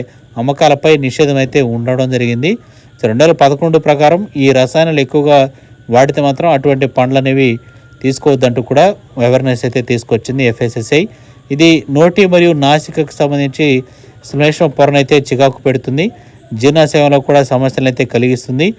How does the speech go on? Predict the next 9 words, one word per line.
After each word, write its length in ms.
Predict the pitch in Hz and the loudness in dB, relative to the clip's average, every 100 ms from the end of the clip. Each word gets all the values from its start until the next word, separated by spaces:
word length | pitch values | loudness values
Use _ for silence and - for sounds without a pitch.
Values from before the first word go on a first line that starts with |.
| - - - - | -14 -20 -16 -4
దీర్ఘకాలంలో 680 | 120 156 165 143 151 147 160 160 | 0 2 2 2 2 2 0 0
మూత్రపిండాలను 640 | 135 143 151 143 139 135 131 | -2 -2 -2 -2 -2 -2 -2
కూడా 120 | 139 131 | -2 -2
దెబ్బతీస్తుందని 760 | 110 113 127 120 - 120 123 123 110 - _ _ _ 117 | -2 -4 -4 -6 -8 -4 -2 -2 -4 -14 _ _ _ -2
ఈ 40 | 113 | 2
వాయువు 260 | 117 131 135 | 4 4 4
ద్వారా 160 | 123 120 | 2 2
అయితే 120 | 113 139 | 2 -2
ఎక్కువగా 340 | 117 123 123 | -2 -2 0